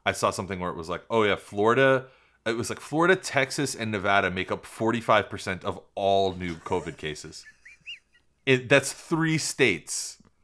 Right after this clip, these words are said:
that, yeah, the, two of them are very big states, and Nevada is, like, a medium-sized state, but that's almost half of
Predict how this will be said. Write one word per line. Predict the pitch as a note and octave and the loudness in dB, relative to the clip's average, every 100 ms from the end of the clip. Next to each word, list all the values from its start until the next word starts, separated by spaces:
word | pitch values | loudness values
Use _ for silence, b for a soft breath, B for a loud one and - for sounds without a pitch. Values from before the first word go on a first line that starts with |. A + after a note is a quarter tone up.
| _ - | _ 2
that, | B2+ B2+ | 4 4
yeah, | C#3 C#3 | 6 6
the, | C#3+ | 4
two | C3+ E3+ | 2 4
of | E3+ | 4
them | F#3+ D#3+ | 6 4
are | G#2 | 4
very | G#2+ A2+ | 2 0
big | G#2 G2+ - | 0 -2 -4
states, | - F2+ C#3 - - | -6 -4 -4 -8 -8
and | A2 G2+ G#2 | -4 -4 -4
Nevada | G#2 F2+ F2+ A2 | -2 2 2 2
is, | G#2+ | -2
like, | G#2 | -6
a | F2+ | -6
medium-sized | E2+ F#2 A2+ - B2 | -6 -6 -8 -6 -6
state, | - C#3+ C#3 b b b b b b b - | -4 -6 -6 b b b b b b b -4
but | D3 G3+ - - | 2 4 2 2
that's | F3 F3+ | 4 8
almost | A3+ A#3 A#3 | 8 8 6
half | - - - C3 - - - | 2 -2 4 6 4 0 2
of | D3+ | 2